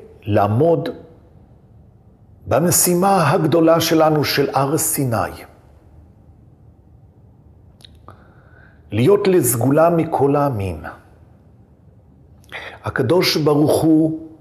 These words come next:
נתן לנו משימות מסובכות במקומות מסוכנים,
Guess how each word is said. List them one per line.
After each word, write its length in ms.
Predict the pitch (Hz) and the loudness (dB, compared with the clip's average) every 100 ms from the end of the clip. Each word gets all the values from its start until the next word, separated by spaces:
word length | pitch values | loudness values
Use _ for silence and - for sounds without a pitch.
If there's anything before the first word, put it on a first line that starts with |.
| - | -8
נתן 400 | 123 131 139 139 | -6 -4 -2 0
לנו 420 | 143 143 143 151 147 - - _ _ - _ - | 2 2 0 0 -4 -14 -20 _ _ -20 _ -10
משימות 840 | 110 123 131 - 143 127 143 165 - - 156 | -2 -2 0 -2 -2 0 2 0 -4 -6 -2
מסובכות 1300 | 156 180 165 - - 175 160 - 131 165 175 - - - - - - - _ _ _ - - - 131 | 0 0 0 -2 0 -2 0 2 2 2 0 -4 -18 -20 -20 -20 -20 -20 _ _ _ -20 -20 -16 -6
במקומות 680 | 151 180 185 175 202 - - - - - | -4 0 0 2 2 0 -8 -20 -20 -8
מסוכנים, 1000 | 165 190 190 - 208 190 180 180 180 | -2 0 0 0 0 0 0 0 -4